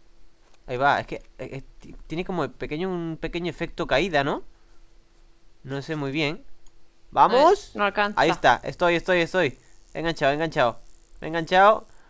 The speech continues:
Speaker 1: Vamos, vamos, vamos, vamos, vamos. Pero no veo, no veo el árbol. O sea, en sí no veo el árbol para dispararle.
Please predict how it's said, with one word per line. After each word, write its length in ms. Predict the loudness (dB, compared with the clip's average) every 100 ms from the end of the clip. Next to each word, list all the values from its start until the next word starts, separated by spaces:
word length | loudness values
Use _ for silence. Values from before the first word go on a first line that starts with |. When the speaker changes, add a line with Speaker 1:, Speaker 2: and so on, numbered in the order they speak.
| -20 -10
Speaker 1:
Vamos, 460 | 4 6 8 6 6
vamos, 400 | 6 8 4 6
vamos, 400 | 6 8 4 6
vamos, 380 | 6 6 4 6
vamos. 280 | 6 6 2
Pero 160 | 2
no 120 | 2
veo, 260 | 2 2 2
no 180 | -2 -2
veo 240 | 0 2 2
el 180 | 4
árbol. 440 | 2 2 0 -4 -4 -6 -6 -8 -10 -14
O 40 | -4
sea, 280 | 2 2
en 100 | 2
sí 120 | -4 -4
no 120 | 0
veo 120 | 2
el 60 | 2
árbol 380 | 2 -2 -6 -10 -18 -18 -18 -10
para 120 | -4 -4
dispararle. 560 | -2 2 2 2 -8